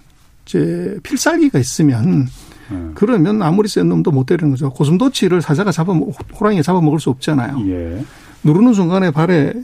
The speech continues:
Speaker 1: 핀이 꽂히기 때문에
Speaker 2: 예.
Speaker 1: 바늘이. 그래서 제가 볼 때는 중국도 절절히 원하지만 갖지 못하는 걸 우리 하나 갖고
Speaker 2: 예.
Speaker 1: 미국도 갖지 못하는 걸 가지면 이것은 살아남을 수가 있는데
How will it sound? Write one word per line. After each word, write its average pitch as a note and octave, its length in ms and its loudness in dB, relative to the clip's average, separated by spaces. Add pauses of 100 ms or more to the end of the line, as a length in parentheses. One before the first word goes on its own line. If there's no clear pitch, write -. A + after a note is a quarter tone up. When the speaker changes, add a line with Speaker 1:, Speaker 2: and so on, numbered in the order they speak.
(320)
Speaker 1:
핀이 A3+ 180 0
꽂히기 D3 360 -2
때문에 D#3+ 580 0
Speaker 2:
예. G3+ 60 -6
Speaker 1:
바늘이. D3 380 2 (760)
그래서 A#3 300 -2
제가 E3 300 -2
볼 A#3 160 -4
때는 F3+ 500 0
중국도 B3 840 2 (300)
절절히 A3+ 420 2
원하지만 F3+ 540 0
갖지 C#3 280 -2
못하는 E3 360 0
걸 F#3+ 100 0
우리 E3+ 160 2
하나 E3 180 -2
갖고 C#3+ 520 -4 (220)
Speaker 2:
예. F2+ 180 -4
Speaker 1:
미국도 C4 320 2
갖지 C#3 260 -2
못하는 F3 320 0
걸 F#3+ 100 0
가지면 C#3+ 720 0 (500)
이것은 D#3 420 0
살아남을 D#3+ 360 0
수가 F3+ 200 -2
있는데 C3 600 -2